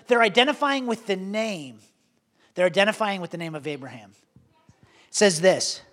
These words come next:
"Jesus said to them, 'If you are Abraham's children, do the deeds of Abraham.'" Isn't that amazing? So follow me.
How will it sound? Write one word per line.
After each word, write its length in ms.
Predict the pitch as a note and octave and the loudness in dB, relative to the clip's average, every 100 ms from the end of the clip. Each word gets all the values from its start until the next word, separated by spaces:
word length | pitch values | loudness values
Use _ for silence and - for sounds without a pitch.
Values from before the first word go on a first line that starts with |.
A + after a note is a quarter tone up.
| _ _ _ _ _ - | _ _ _ _ _ -10
"Jesus 480 | C#3+ G#3+ A#3 A#3+ A#3 | 2 4 6 4 2
said 360 | - G#3+ G#3 | 2 2 2
to 100 | G#3+ | 0
them, 380 | E3+ D3 C3+ C3+ - _ _ _ _ | -2 -4 -4 -14 -20 _ _ _ _
'If 220 | F#3 F#3 | -6 -2
you 280 | F#3 B3 B3+ | 2 2 4
are 360 | - G#3 G#3+ F#3 | 4 8 8 6
Abraham's 560 | F3+ F#3+ F#3+ F3 E3+ D3+ | 4 2 2 0 -2 -4
children, 500 | - F3+ E3+ B2 G#2+ _ _ - | -2 -2 -2 -8 -16 _ _ -8
do 100 | F3+ | -6
the 80 | |
deeds 240 | E3 D#3+ D3+ | -4 -4 -6
of 100 | C#3 | -10
Abraham.'" 340 | C3 - - _ _ _ _ _ _ _ A4 A4+ _ _ _ _ _ _ _ _ | -12 -16 -20 _ _ _ _ _ _ _ _ _ _ _ _ _ _ _ _ _
Isn't 180 | F#3 A3+ | -2 2
that 120 | G#3+ | 2
amazing? 460 | F#3 F3+ G3 A#3+ - _ _ _ _ _ _ _ | 2 0 0 -4 -10 _ _ _ _ _ _ _
So 320 | - G#3 G#3 - _ - | 6 6 6 -8 _ 0
follow 320 | - A3+ G3 | 6 6 6
me. 260 | D#3+ E3 | -2 -8